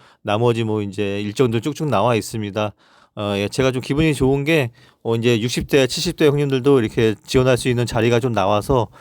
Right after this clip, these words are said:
오늘 또 저도 기분이 좋습니다. 예, 앞으로도 이렇게 고민하지 마시고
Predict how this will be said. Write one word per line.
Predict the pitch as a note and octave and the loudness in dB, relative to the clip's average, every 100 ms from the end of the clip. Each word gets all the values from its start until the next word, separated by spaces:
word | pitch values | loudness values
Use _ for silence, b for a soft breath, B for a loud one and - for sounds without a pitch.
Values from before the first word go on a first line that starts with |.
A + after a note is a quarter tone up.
| B B | B B
오늘 | A2 A2+ A#2 G2+ A2 - | -2 0 2 0 -6 0
또 | A2 | 0
저도 | - - A#2+ | 2 0 -2
기분이 | - A2+ B2 | -8 -8 -8
좋습니다. | G#2+ A2 - G#2+ F#2+ F#2 _ b b b | -10 -14 -12 -12 -10 -12 _ b b b
예, | A#2 A2 | 0 2
앞으로도 | A2+ - E3 D#3 E3+ | 2 2 0 -8 -10
이렇게 | B2 C3+ | -10 -12
고민하지 | B2 - D3 D3+ D3 | -8 -10 -8 -10 -10
마시고 | D3 A2 - A2+ D3+ C3+ | -8 -8 -6 -2 0 0